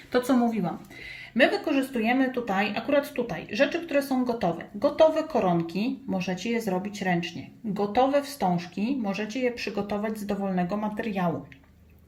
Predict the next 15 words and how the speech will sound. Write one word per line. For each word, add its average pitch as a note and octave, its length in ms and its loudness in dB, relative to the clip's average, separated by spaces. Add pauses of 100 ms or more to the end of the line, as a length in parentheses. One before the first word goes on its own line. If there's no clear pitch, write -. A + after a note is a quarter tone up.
(140)
Ale F3 180 2
możecie G#3+ 460 2
też G#3+ 220 0
wykorzystać G3+ 800 -2 (840)
makramę, A3+ 800 2 (380)
czyli C4+ 680 2 (360)
plecione D4 560 4
sznurki, B3 600 0
które G#3+ 560 -2 (560)
w E3+ 120 -4
różnych C4+ 540 4
kształtach, A3 680 0
w F#3 60 -2
różnych A#3 380 0
szerokościach, G3+ 880 -2